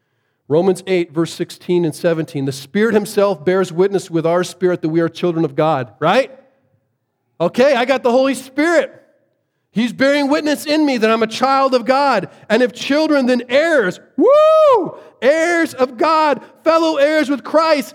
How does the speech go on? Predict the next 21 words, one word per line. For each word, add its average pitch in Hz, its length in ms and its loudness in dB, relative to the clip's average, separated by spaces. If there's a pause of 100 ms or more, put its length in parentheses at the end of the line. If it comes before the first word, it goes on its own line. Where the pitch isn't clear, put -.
(120)
Yes, 330 480 0 (240)
provided 185 460 0
we 170 80 -2
suffer 180 340 -4
with 135 180 -6
him. 113 280 -12 (1700)
Whoa, 175 120 -2
whoa, 165 160 0
whoa, 151 140 0
whoa, 147 160 -2
whoa. 143 160 -2
I 151 80 -2
don't 170 80 -2
know 165 60 2
if 156 100 -4
I - 20 -2
like 147 140 -2
that 143 180 -8
provision 139 480 -4
in 127 100 -8
there. 117 220 -12